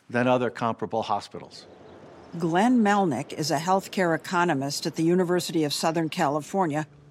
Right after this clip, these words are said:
Speaker 2: who consulted on the lawsuit and was one of the first researchers to document Sutter's strategy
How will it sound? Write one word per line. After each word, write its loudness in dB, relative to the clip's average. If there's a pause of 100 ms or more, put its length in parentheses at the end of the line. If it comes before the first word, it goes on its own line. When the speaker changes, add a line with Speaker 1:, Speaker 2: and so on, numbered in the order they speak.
Speaker 2:
who -4
consulted 0
on 4
the 4
lawsuit 2 (400)
and 4
was 0
one 2
of 0
the -2
first -4
researchers -2
to -6
document 2
Sutter's 0
strategy 0